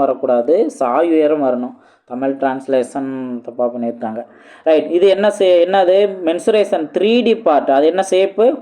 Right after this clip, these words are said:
கூம்போட ஷேப் தான். அப்போ கூம்போட மொத்த புறப்பரப்பு கொடுத்துருக்காங்க. கூம்போட மொத்த புறப்பரப்புக்கான ஃபார்முலா என்ன? பை ஆர் எல் வரும்,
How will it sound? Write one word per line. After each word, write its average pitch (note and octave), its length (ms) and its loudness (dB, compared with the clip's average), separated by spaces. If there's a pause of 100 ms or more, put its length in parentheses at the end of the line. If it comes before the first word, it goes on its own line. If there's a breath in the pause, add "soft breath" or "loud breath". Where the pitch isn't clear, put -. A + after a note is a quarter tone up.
கூம்போட E3 460 2 (520 loud breath)
ஷேப் A#2+ 280 0
தான். A#2 120 -6 (400 soft breath)
அப்போ C#3+ 180 -2
கூம்போட F#3 360 2
மொத்த D#3 200 -2 (160)
புறப்பரப்பு F#3 420 0
கொடுத்துருக்காங்க. C3 480 0 (140)
கூம்போட G3+ 220 0 (100)
மொத்த - 160 0 (100)
புறப்பரப்புக்கான D#3 800 0
ஃபார்முலா D3 460 0
என்ன? C3 160 -6 (1040 soft breath)
பை C#3+ 120 4 (520)
ஆர் D3+ 520 2 (280)
எல் F3 260 4 (180)
வரும், D#3 340 2